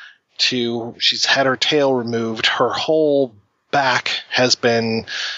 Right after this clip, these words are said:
completely changed so that she can stand and sit,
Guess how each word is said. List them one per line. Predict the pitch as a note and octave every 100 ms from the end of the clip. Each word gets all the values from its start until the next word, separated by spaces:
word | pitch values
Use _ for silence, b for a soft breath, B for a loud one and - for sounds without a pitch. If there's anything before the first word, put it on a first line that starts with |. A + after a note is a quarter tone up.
| B -
completely | C3 - D3+ C3 B2
changed | A#2 - B2+ A#2+ A2+ -
so | A#2
that | A2 A2
she | -
can | A#2+ - A2+ A2 A2 G2+
stand | - - C#3+ B2 A#2+ A#2+ - - _
and | A2+ A2 G2+
sit, | - - D#3 - -